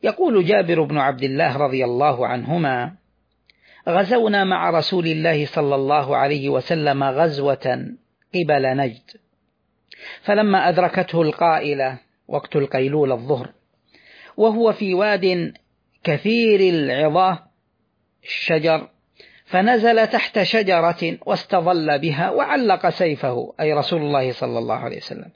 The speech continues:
"فتفرق الناس في الشجر يستظلون،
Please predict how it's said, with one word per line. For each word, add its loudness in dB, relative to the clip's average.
"فتفرق 0
الناس 0
في -4
الشجر -2
يستظلون، -2